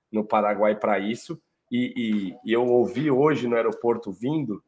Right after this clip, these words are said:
de um, de um cara que o cara tava em Floripa, pegou o busão, veio direto, foi pra Guarulhos direto pra embarcar. E ele falou que quando o Rony dá a pirueta, quando ele cai, a torcida inteira vem com ele. "Ih, sim."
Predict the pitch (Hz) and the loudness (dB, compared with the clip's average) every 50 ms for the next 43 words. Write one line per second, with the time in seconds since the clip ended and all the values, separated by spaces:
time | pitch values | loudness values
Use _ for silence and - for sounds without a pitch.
0 | _ _ _ _ _ _ _ 101 90 104 107 104 98 98 107 107 107 - 117 123 | _ _ _ _ _ _ _ -8 -4 -4 -2 -2 -2 -2 -2 -2 0 0 0 0
1 | 120 - 113 104 - 110 104 104 - 107 107 107 131 143 139 143 - 139 120 110 | 0 -2 -6 -4 -2 0 0 0 2 2 2 2 2 0 -2 -2 0 0 0 2
2 | 107 120 - - - - - 113 107 123 135 131 127 135 113 107 113 120 123 127 | 0 -2 -2 -2 -4 -2 -2 -2 0 0 0 0 0 -2 0 0 0 0 2 0
3 | 135 127 127 139 127 117 117 123 - - 127 - - 123 120 120 120 127 123 110 | 0 -2 -2 0 2 2 2 2 0 -4 -2 0 0 2 2 2 2 2 0 0
4 | 131 143 127 120 123 123 - 135 135 135 139 143 139 - 127 113 - - _ _ | 0 2 2 2 2 2 0 0 2 2 2 0 0 -4 -6 -6 -6 -10 _ _
5 | _ _ _ _ _ _ _ 117 113 120 104 - 131 131 127 131 - 110 - - | _ _ _ _ _ _ _ -6 -6 -6 -4 -2 0 0 0 -2 -6 -8 0 2
6 | 131 135 135 120 - 120 123 123 120 117 120 120 - - 131 120 113 110 123 131 | 4 4 4 2 2 4 4 4 4 4 4 4 4 2 -2 -2 -2 0 0 0
7 | 131 - 131 - - 120 117 120 120 117 - - - 123 131 135 120 - 131 113 | -2 -2 -6 -6 -6 -4 -4 -4 -6 -6 -8 -2 0 2 4 4 4 2 0 -4
8 | - 131 127 139 135 - 135 123 107 113 110 - - 113 110 107 139 180 190 185 | -4 -4 -4 -4 -2 0 0 0 0 0 -2 0 0 0 2 4 8 10 10 10
9 | 175 175 170 160 151 147 143 135 127 - - - - 165 160 156 151 147 139 127 | 10 8 4 2 2 2 0 -2 -4 -8 -12 -6 -2 0 0 0 0 0 0 0
10 | 127 120 120 | -2 -4 -6